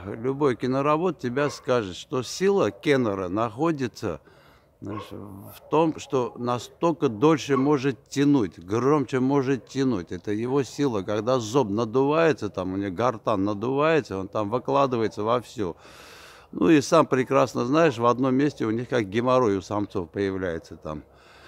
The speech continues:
Это зависит от пения. То есть у них сила в пении,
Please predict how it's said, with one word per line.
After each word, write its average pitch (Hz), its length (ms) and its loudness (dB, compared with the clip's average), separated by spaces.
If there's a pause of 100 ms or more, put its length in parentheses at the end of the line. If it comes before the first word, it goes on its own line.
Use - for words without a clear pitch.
(320)
Это 123 320 -4
зависит 127 580 0 (100)
от 147 340 2 (520)
пения. 110 460 0
То 90 120 -8
есть 90 200 -10 (840)
у - 120 -4
них 196 240 4
сила 135 400 4
в - 40 -12 (120)
пении, 147 520 6